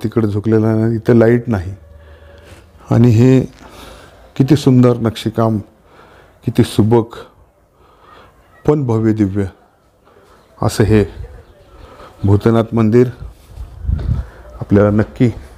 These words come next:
आवडलं असेल अशी आशा करतो. आणि जर आवडलं असेल तर like करा, comment करा आणि आपल्या मित्रांना share करा. तर हा बादामी, जसं आपलं हम्पी hospit आहे,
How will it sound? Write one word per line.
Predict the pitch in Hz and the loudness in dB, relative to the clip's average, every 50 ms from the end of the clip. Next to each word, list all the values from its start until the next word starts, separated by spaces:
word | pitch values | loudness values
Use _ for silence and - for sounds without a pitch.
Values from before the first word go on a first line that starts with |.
| - - - _ _ _ _ _ _ _ - _ - - - - - - - - - - - - - - - | -20 -20 -20 _ _ _ _ _ _ _ -20 _ -20 -20 -20 -20 -20 -20 -20 -20 -20 -20 -20 -20 -16 -8 -4
आवडलं | 95 98 98 101 104 104 104 113 113 104 | -2 0 0 2 0 0 2 2 2 2
असेल | - - - 120 | 0 -4 -4 -4
अशी | 117 104 - - 117 | -4 -2 -2 0 -2
आशा | 107 98 - 123 110 | -2 0 -2 -4 -2
करतो. | - 123 117 107 - 110 95 - - _ _ _ _ _ _ _ _ - - - _ _ _ - | -2 -2 -4 -2 -4 -10 -10 -12 -14 _ _ _ _ _ _ _ _ -20 -20 -20 _ _ _ 0
आणि | 147 135 | 0 2
जर | 123 143 156 147 | 2 4 4 4
आवडलं | 131 131 131 127 120 120 | 2 2 0 0 0 0
असेल | 104 - - 98 90 - _ _ _ _ _ _ _ _ _ _ - - - - - _ _ - | 0 -2 -6 -14 -16 -16 _ _ _ _ _ _ _ _ _ _ -20 -20 -20 -20 -20 _ _ -4
तर | 120 101 | -2 0
like | 107 107 - - 120 117 - _ - | 0 0 2 2 0 0 0 _ -4
करा, | 131 120 113 120 - - _ _ _ _ _ _ _ _ _ _ _ _ _ - - _ - - _ _ - - - - _ - - | -2 -2 -2 -4 -8 -16 _ _ _ _ _ _ _ _ _ _ _ _ _ -20 -20 _ -20 -20 _ _ -20 -20 -20 -20 _ -10 -6
comment | - 110 104 110 117 113 110 113 | -2 -2 0 0 0 -2 -4 -4
करा | - 117 110 110 107 113 107 _ _ _ _ _ _ _ _ _ - | -4 -2 -2 -2 -2 -4 -8 _ _ _ _ _ _ _ _ _ -14
आणि | 120 110 107 | -10 -8 -8
आपल्या | 98 - 107 110 101 | -6 -4 -4 -2 -2
मित्रांना | 101 101 - 107 101 101 98 101 98 | -2 -2 -2 -2 -2 -2 -2 -2 -4
share | - - - 120 120 120 | -4 -2 0 2 2 2
करा. | 113 - 107 101 98 98 - - - - - - - - - - - - - - - - - | 0 -2 -4 -2 -4 -4 -8 -12 -20 -20 -20 -20 -20 -20 -20 -20 -20 -20 -20 -20 -16 -8 -4
तर | 120 107 | -4 -2
हा | 90 117 117 | 0 0 -2
बादामी, | 113 110 110 110 110 117 113 120 117 110 98 95 - - _ - - - 107 | 0 0 0 0 0 0 -2 -2 -2 -4 -6 -8 -12 -20 _ -20 -12 -6 -4
जसं | 104 95 117 110 | -2 0 0 0
आपलं | 104 - 120 107 - | 0 0 -2 -4 -2
हम्पी | - 110 104 107 - 117 110 98 | -2 -2 -2 0 0 2 2 2
hospit | 90 110 101 - - - 127 113 - | 2 0 -2 -2 0 0 0 2 0
आहे, | 104 92 92 | -2 -4 -4